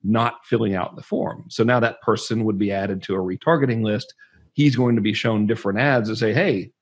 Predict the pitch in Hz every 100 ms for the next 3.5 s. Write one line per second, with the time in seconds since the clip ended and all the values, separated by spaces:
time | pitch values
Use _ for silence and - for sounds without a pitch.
0 | _ _ _ - 120 127 214 151 113 110
1 | 104 104 - 92 113 113 104 135 143 -
2 | _ _ _ _ _ 117 117 - 151 170
3 | 147 123 107 98